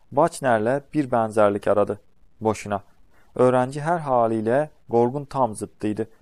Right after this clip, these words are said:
Sadece konuşurken yumruklarını sıkma alışkanlığı ikisinde de vardı. Stark bunu fark etti. Seslerinin tonu da aynı ritmi taşıyordu. İkisi de gençti.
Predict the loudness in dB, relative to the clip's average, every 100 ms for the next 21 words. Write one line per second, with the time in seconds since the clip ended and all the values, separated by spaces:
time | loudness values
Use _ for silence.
0 | _ -20 _ 0 4 4 2 -6 -8 -8
1 | -8 -4 -4 -6 -10 -4 -2 -2 -4 -12
2 | -4 0 2 0 -4 -2 -2 -6 -8 -10
3 | -10 -4 -2 0 2 0 -2 -6 _ _
4 | _ _ _ -16 0 0 0 -8 -2 0
5 | 2 0 -6 -6 -10 -10 _ _ _ -2
6 | -2 0 -2 -4 -6 -6 -4 0 0 -2
7 | -6 -6 -8 -10 -4 -4 -2 0 0 0
8 | -6 _ _ _ -12 -10 -8 0 0 2
9 | -2 -2 -6